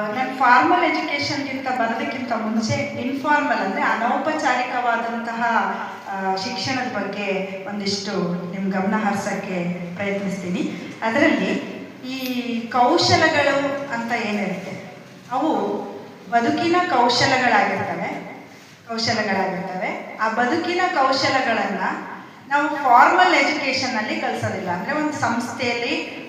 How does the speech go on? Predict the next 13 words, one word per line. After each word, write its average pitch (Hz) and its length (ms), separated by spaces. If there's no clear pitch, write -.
ಮತ್ತೆ 240 240
ಒಂದು 240 440
ಶಿಕ್ಷಣದ 254 500
ಪಠ್ಯವಾಗಿ, 247 880
ಸಿಲೆಬಸ್ 240 440
ಆಗಿ, 196 260
ಕರಿಕ್ಯುಲಮ್ 226 560
ಅಲ್ಲಿ 214 280
ನಾವು 220 200
ಅದನ್ನ 214 220
ಕಲ್ಸೋದಿಲ್ಲ. 214 460
ಅನೌಪಚಾರಿಕವಾಗಿ 320 1200
ಬಂದಂತ 247 460